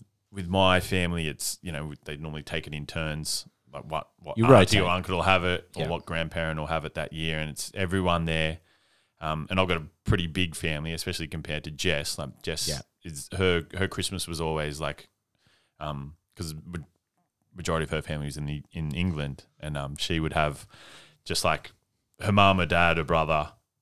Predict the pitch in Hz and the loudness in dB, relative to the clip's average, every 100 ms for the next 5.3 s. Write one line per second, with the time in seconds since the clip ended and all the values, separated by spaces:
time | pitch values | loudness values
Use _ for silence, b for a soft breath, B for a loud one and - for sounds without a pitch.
0 | _ - 73 73 69 85 69 71 71 80 | _ -10 -8 -8 -8 -8 -6 -6 -6 -6
1 | 76 73 69 71 65 - 73 76 76 - | -4 -6 -6 -8 -6 -6 -6 -6 -6 -6
2 | 76 123 135 - 101 71 - _ _ _ | -6 -6 -6 0 2 2 -4 _ _ _
3 | - - 85 78 - 95 104 - 98 85 | -20 -4 -2 0 0 2 2 0 0 2
4 | 85 78 78 80 78 76 80 69 - - | 2 0 -2 0 0 -2 -4 -4 -6 -18
5 | _ - | _ -14